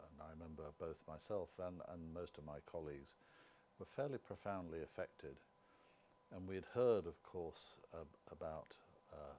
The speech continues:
these camps, but we'd never seen one before. And when I discovered that Anne Frank,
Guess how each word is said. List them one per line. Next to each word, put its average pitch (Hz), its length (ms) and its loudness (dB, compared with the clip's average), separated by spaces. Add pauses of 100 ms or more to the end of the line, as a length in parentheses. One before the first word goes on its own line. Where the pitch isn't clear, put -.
(160)
these 78 160 -8
camps, - 560 -4
but 90 160 -4
we'd 80 200 -4
never 73 200 -6
seen 78 340 -4
one 71 300 -8
before. 76 460 -4 (880)
And 90 380 0 (840)
when 107 160 4
I 107 120 6
discovered 87 560 2
that 82 180 0 (400)
Anne 82 160 0
Frank, 92 360 2